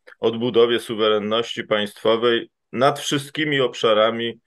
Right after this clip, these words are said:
mm, wchodzącymi, mm, tytularnie w skład państwa ukraińskiego, w tym i nad Donbasem i Krymem, em, oczywiście. No, w związku z tym, gdyby przyjąć tego rodzaju,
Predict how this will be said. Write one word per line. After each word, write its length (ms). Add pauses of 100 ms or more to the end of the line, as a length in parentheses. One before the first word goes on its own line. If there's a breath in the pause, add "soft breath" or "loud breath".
(420 loud breath)
mm, 300
wchodzącymi, 800
mm, 460
tytularnie 720
w 40
skład 240
państwa 320
ukraińskiego, 640
w 60
tym 200
i 60
nad 200
Donbasem 720
i 100
Krymem, 460 (580 loud breath)
em, 460
oczywiście. 680
No, 100
w 20
związku 280
z 60
tym, 120
gdyby 280
przyjąć 520
tego 240
rodzaju, 680